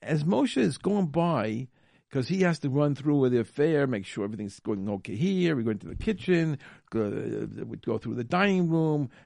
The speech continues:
get over there, make sure there's, this stand is being, the, the liquor's okay. He's running around the whole room, and he sees Rabbi Schwab. He's standing a little far back. He sees Rabbi Schwab, and he sees the plate in front of him has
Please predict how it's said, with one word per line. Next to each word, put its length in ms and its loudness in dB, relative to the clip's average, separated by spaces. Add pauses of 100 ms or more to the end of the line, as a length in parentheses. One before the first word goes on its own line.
(140)
get 140 -2
over 180 -2
there, 380 4
make 200 0
sure 200 0
there's, 180 -2
this 160 -2
stand 420 0
is 100 -2
being, 200 0
the, 180 2
the 260 -4
liquor's 400 4
okay. 520 2 (200)
He's 180 -2
running 280 4
around 280 6
the 80 4
whole 200 4
room, 300 -2 (440)
and 100 2
he 80 2
sees 500 -2
Rabbi 280 4
Schwab. 500 -2
He's 120 -2
standing 340 -2
a 40 2
little 200 4
far 260 2
back. 440 -2 (220)
He 100 -6
sees 280 -4
Rabbi 320 4
Schwab, 460 -2 (240)
and 120 -2
he 100 2
sees 520 -2
the 80 0
plate 400 0
in 80 -10
front 300 -2
of 100 -2
him 280 -4 (540)
has 680 -2